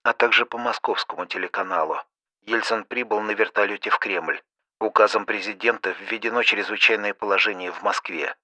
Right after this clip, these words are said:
Черномырдину было предложено взять власть в свои руки, но он уклонился от ответа. По сообщениям, у патриарха Алексия инфаркт, но его жизнь вне опасности.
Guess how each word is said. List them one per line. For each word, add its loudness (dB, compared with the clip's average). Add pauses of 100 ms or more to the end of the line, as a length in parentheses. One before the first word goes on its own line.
(300)
Черномырдину 2
было -2
предложено -2
взять -4
власть -2
в -8
свои 0
руки, -4 (240)
но 4
он 0
уклонился 0
от -8
ответа. -4 (640)
По 0
сообщениям, 4
у 2
патриарха 4
Алексия 0
инфаркт, 0
но 4
его 4
жизнь -2
вне 0
опасности. 0